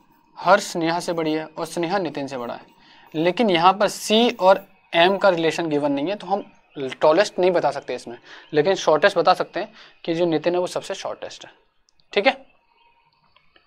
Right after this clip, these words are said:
कहीं भी, भी कोई दिक्कत आती है आप बता सकते हो। क्वेश्चन नंबर फ़ोर है, एन is more intelligent than एम,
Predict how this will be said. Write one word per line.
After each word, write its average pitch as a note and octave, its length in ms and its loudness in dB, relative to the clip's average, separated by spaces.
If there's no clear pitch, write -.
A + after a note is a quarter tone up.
कहीं E3 140 0
भी, F#3+ 80 2
भी G3 80 -6
कोई G3+ 140 2
दिक्कत F3+ 280 2
आती F#3 160 4
है - 20 2
आप F3+ 60 0
बता E3+ 160 0
सकते D#3+ 240 -6
हो। - 60 -10
क्वेश्चन F3+ 200 -6
नंबर G3 160 2
फ़ोर E3+ 300 0
है, F3+ 80 -8
एन F#3 200 4
is G3 140 2
more F#3 260 4
intelligent F3 560 4
than F3 220 -2
एम, C3 200 -8